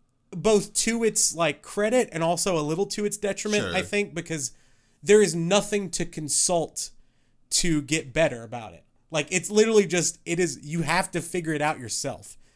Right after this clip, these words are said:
Speaker 1: Um, specifically, the final boss, which I admittedly had to look up a guide for. I was trying to avoid it, but I just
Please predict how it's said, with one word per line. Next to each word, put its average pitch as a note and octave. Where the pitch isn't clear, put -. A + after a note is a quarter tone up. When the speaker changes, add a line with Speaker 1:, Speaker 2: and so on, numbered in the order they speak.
Speaker 1:
Um, C3
specifically, F#3
the D#3+
final G3
boss, A2+
which C#3
I E3+
admittedly D3
had C3
to B2+
look B2+
up B2
a A#2+
guide A#2+
for. G#2+
I A2+
was A#2
trying D#3
to C#3+
avoid B2
it, G#2+
but A#2+
I B2+
just B2+